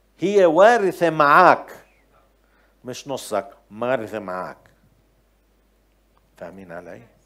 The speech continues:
يعني قدك، مرتك قدك، مش "اسكت يا مرة"، مش "يا مرة ح-، حطوها بالطابق التحتاني". خليني أحكي أخ-،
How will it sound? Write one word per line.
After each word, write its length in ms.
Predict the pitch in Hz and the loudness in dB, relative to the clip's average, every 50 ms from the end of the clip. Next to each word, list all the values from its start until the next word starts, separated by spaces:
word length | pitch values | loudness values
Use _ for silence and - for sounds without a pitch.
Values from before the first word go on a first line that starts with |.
| _ _ _ _ _ - | _ _ _ _ _ -16
يعني 260 | 101 87 92 104 110 | -14 -14 -14 -14 -12
قدك، 420 | 98 117 113 - - - 87 80 _ _ _ _ _ _ _ _ _ _ _ _ _ _ _ _ _ _ _ _ | -10 -10 -10 -10 -12 -18 -18 -18 _ _ _ _ _ _ _ _ _ _ _ _ _ _ _ _ _ _ _ _
مرتك 520 | - 95 113 123 120 - - 117 - - - | -12 -8 -6 -6 -6 -6 -8 -8 -10 -10 -10
قدك، 500 | - 120 117 104 101 - 101 87 - - _ _ _ _ _ - - - - _ _ - | -10 -10 -10 -10 -12 -12 -12 -12 -12 -16 _ _ _ _ _ -20 -20 -20 -20 _ _ -20
مش 180 | 110 107 - 147 | -18 -16 -14 -14
"اسكت 360 | 131 - - - 131 - 127 | -16 -16 -16 -18 -16 -10 -8
يا 120 | 123 117 | -6 -6
مرة"، 420 | 113 120 120 117 104 101 95 - - _ _ _ _ _ _ _ _ _ _ _ _ _ _ _ _ _ _ _ | -4 -4 -4 -4 -4 -6 -8 -12 -16 _ _ _ _ _ _ _ _ _ _ _ _ _ _ _ _ _ _ _
مش 180 | 117 120 - - | -16 -14 -10 -8
"يا 100 | 139 127 | -6 -4
مرة 260 | 127 139 135 123 120 | -2 -2 0 0 -2
ح-، 1080 | 104 - - 131 127 110 110 113 120 127 143 139 127 - 127 123 107 - - 113 113 | -2 -4 -8 -10 -10 -10 -10 -10 -10 -8 -8 -8 -8 -8 -8 -10 -10 -10 -14 -16 -18
حطوها 500 | - - - 131 - - 165 156 127 131 | -18 -16 -16 -18 -12 -8 -6 -6 -4 -4
بالطابق 540 | 120 107 113 - - 127 127 120 113 120 117 | -6 -6 -8 -6 -2 0 0 0 0 -2 -6
التحتاني". 800 | 120 117 - - 104 - - - - 131 120 113 104 92 92 _ _ _ _ _ _ _ _ _ _ _ _ _ | -6 -10 -10 -10 -12 -12 -10 -6 -4 -2 -2 -4 -6 -10 -18 _ _ _ _ _ _ _ _ _ _ _ _ _
خليني 320 | - 147 202 247 294 247 | -12 -12 -12 -12 -16 -18
أحكي 280 | 190 - _ - 165 147 | -18 -18 _ -14 -14 -14
أخ-، 300 | - - - - - | -14 -14 -20 -20 -20